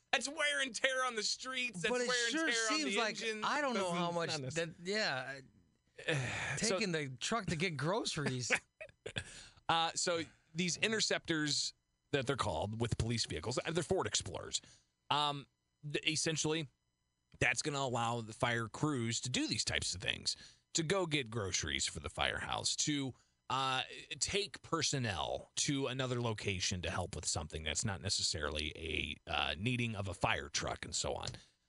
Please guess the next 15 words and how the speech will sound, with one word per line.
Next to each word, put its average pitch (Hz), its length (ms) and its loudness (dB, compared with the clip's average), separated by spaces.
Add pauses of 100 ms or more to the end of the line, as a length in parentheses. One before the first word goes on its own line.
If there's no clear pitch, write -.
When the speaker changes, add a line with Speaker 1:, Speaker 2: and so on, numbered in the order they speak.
(120)
Speaker 1:
Uh, 127 240 2
so, 147 360 2
you 156 140 0
know, 139 80 0 (100)
having 156 320 2
those 143 240 0
vehicles 117 560 0
will, 110 220 2
will 101 140 2
definitely 101 400 0
help, 87 240 -4
no 80 120 -6
question 82 380 -2
about 73 220 0
it. - 120 -6